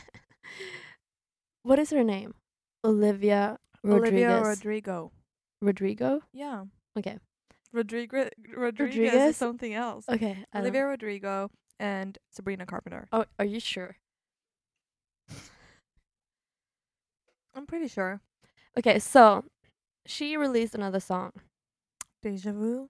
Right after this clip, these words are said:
Speaker 1: Deja Vu.
Speaker 2: Oh,
Speaker 1: And
Speaker 2: such a good song, by the way.
Speaker 1: It is.
Speaker 2: It is.
Speaker 1: And it's very obvious.
Speaker 2: I mean, the details, uh, in that song is just insane.
Speaker 1: Yeah.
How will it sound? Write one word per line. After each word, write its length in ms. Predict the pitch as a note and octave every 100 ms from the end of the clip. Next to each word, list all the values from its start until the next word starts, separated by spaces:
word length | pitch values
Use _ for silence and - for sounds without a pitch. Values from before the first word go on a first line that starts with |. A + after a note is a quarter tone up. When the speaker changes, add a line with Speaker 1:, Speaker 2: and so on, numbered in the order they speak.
| _
Speaker 1:
Deja 320 | F#3 F3+ F#3+ F#3+
Vu. 340 | G3+ G3+ G#3+ _ _ _ _ _ -
Speaker 2:
Oh, 40 | B3
Speaker 1:
And 280 | C4+ G3 G3
Speaker 2:
such 100 | G#3+
a 40 |
good 180 | G3 F3+
song, 220 | F#3 D#3+
by 100 | -
the 80 | A#2
way. 180 | - G3
Speaker 1:
It 100 | C#4+
is. 400 | G#4+ B3 F#3+ - _ _
Speaker 2:
It 100 | G#3+
is. 320 | G3 F#3+ - _ _ _ -
Speaker 1:
And 420 | C4 C4 B3+ A#3 B3 -
it's 300 | B3 - - -
very 840 | A3 - A#3+ E4+ A4+ C#4+ G#3+ G#3 - - -
obvious. 1040 | A3 D4 G3+ G3 F#3 - A#3+ - - - _ _ _ _ _ _ _ -
Speaker 2:
I 80 | D4
mean, 360 | D#4 D#4 D4+ - _ _ _ -
the 100 | B3+
details, 800 | A3+ D4 - B3+ G3+ G3 F#3+ - _ _ -
uh, 160 | G#3+ - G#3+
in 160 | G#3+
that 180 | G#3 -
song 440 | - G#3+ G3+ F#3+ -
is 200 | G3 -
just 260 | G3+ F#3+ -
insane. 480 | F#3 F#3 G3 F3 - _ _ _ -
Speaker 1:
Yeah. 280 | G#3+ G3